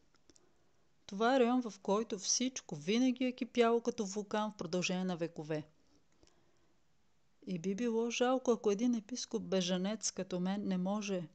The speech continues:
да разбере болката ви, несправедливостта, която ви се случва. Този вид интронизации в някои отношения често приличат на театрална постановка.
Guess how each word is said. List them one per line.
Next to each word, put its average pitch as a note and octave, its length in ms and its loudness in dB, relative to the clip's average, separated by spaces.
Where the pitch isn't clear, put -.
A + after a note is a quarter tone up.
да F#3+ 140 2
разбере F3+ 440 0
болката F#3+ 480 -2
ви, F3+ 300 -4
несправедливостта, E3+ 1200 -4
която F3+ 360 -6
ви E3+ 100 -8
се F#3 160 2
случва. G3 480 -4
Този C4+ 340 6
вид A#3+ 200 2
интронизации G3+ 880 2
в - 100 -4
някои A3 320 2
отношения G#3+ 640 0
често A3 380 2
приличат G3+ 540 2
на F#3+ 140 0
театрална F#3+ 640 0
постановка. E3 800 -2